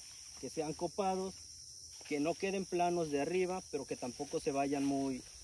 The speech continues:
muy altos, porque además de, de dificultar el corte de limón, ¿qué,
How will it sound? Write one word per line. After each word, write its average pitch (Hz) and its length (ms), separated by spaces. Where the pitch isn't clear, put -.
muy 151 220
altos, 160 380
porque 131 520
además 139 520
de, 147 520
de - 120
dificultar - 600
el 170 140
corte 175 320
de 175 80
limón, 165 420
¿qué, 156 400